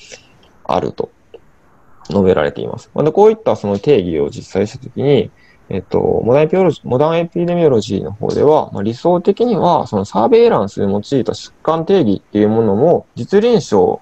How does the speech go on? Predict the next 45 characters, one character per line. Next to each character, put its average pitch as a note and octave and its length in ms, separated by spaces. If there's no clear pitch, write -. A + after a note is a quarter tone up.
に D3 180
そ F#2+ 140
の F#2+ 100
情 A2+ 160
報 C#3 180
を C#3+ 60
提 C#3+ 240
供 C#3+ 220
し - 100
て、 B2 220
そ A#2 120
の A2 60
実 C3 180
臨 G3+ 80
床 F#3+ 240
上 F3+ 140
の F3 80
そ E3+ 140
の D#3 80
疾 - 180
患 D#3 180
の D#3 120
定 D#3 180
義 G2+ 80
に F2+ 80
反 A#2+ 300
映 B2+ 80
す - 120
べ B2+ 120
き G#2+ 80
で F#2 80
は F#2+ 100
な G2 160
い D#2 60
の D#2 100
か - 300
と A2+ 80
述 A2 140
べ D#2 100
ら C#2+ 100
れ - 80
て - 100
ま A#2 120
し - 100
た。 - 140